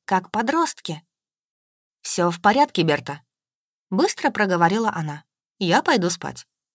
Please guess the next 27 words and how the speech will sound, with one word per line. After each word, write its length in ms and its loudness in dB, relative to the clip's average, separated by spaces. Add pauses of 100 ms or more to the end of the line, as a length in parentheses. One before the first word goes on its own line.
(600)
Уже 220 0
в 80 -4
комнате 420 0
Мари 240 0
стянула 380 0
с 60 -2
себя 200 -2
платье, 640 -4
которое 340 -2
восстановлению 680 0
не 120 0
подлежало, 760 -2 (200)
забралась 500 0
в 20 -18
постель. 560 -8 (520)
Заснула 480 2
раньше, 420 -2 (120)
чем 280 -2
голова 380 2
коснулась 500 -4
подушки. 680 -12 (600)
Проснулась 680 0 (160)
незадолго 640 0
до 120 -2
назначенного 680 0
Дэниелом 580 0
времени. 580 -4